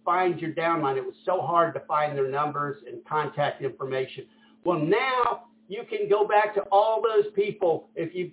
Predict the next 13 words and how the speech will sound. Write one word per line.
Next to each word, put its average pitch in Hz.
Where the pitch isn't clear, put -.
had 165
a 165
business 165
for 160
a 151
long 156
time. 160
Contact -
them. 156
Believe 185
me, -
they 202
are 175